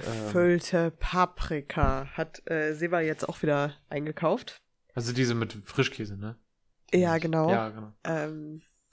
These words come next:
Speaker 1: und zwar gab's die, äh, in einem Discounter, der nicht Aldi ist.
Speaker 2: Lidl?
Speaker 1: Also der, der tatsächlich nicht Aldi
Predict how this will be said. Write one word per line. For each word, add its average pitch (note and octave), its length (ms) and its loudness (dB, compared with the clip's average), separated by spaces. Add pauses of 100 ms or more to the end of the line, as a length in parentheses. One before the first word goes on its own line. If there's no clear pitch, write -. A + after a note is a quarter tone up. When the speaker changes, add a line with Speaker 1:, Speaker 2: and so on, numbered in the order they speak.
(340)
Speaker 1:
und D#3+ 200 -6
zwar E3 320 -2
gab's D#3+ 400 -2
die, D3+ 300 -6
äh, D3 440 -4 (840)
in G#3+ 200 4 (100)
einem D#3+ 680 -4
Discounter, F3+ 1000 -4 (160)
der D#3 240 -6
nicht D#3+ 600 -8
Aldi C#3+ 360 -6
ist. - 340 -8 (680)
Speaker 2:
Lidl? C#3+ 480 0
Speaker 1:
Also D3 160 0
der, D#3+ 160 6 (160)
der F3 120 8
tatsächlich E3+ 560 0
nicht D#3+ 300 -4
Aldi D3+ 160 0